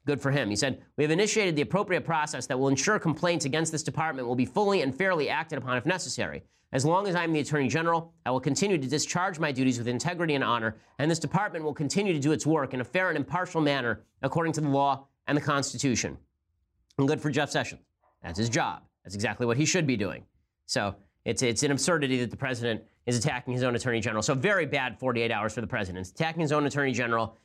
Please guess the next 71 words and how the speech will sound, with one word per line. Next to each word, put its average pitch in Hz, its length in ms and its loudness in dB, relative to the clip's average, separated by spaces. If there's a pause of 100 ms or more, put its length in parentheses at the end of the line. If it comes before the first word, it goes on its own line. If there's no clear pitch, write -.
(240)
dumping 165 360 0
all 139 200 2
over 131 160 0
gun 120 200 0
rights, 104 320 -2 (300)
and 151 140 2
then 131 400 2
talking 147 340 0
about 123 320 -2
raising 135 380 0
tariffs 123 360 -2
dramatically 127 800 -2 (220)
that 113 60 0
would 120 100 0
have 131 140 -4
a 120 40 -4
serious 151 380 2
impact 135 400 -2
on 131 100 2
the 139 100 2
economic 143 360 -2
growth 143 240 2
that 127 80 0
he's 120 120 0
attempting 120 360 0
to 107 80 2
reach. 80 200 -4
So 117 80 0
very 165 300 2
bad 127 240 -2
forty-eight 127 300 0
hours 117 220 -2
for 127 80 -2
the 113 40 -2
president. 127 400 -2 (240)
And 139 200 -2 (200)
again, 143 240 -2
I 110 100 -2
think 156 160 0
this 147 100 2
is 151 80 0
what 165 120 0
the 147 60 -8
president 151 360 -2
looks 139 220 -2
like 135 160 -2
when 135 100 2
he's 131 140 2
unmoored, 123 400 2
which 104 160 -6
is 123 100 0
why 135 140 0
you 139 80 -4
have 127 200 -4
to 147 100 -4
have 131 180 -4
checks - 280 -6
in 123 140 -6
the 117 60 2
White 165 180 2
House. 165 220 -2 (200)
It's 98 120 -6
why 131 100 2
you 123 80 -2
have 127 140 -8
to - 80 -2
have 117 100 -4
good 139 140 0
people 143 200 -4
surrounding 151 520 0
him. 151 160 0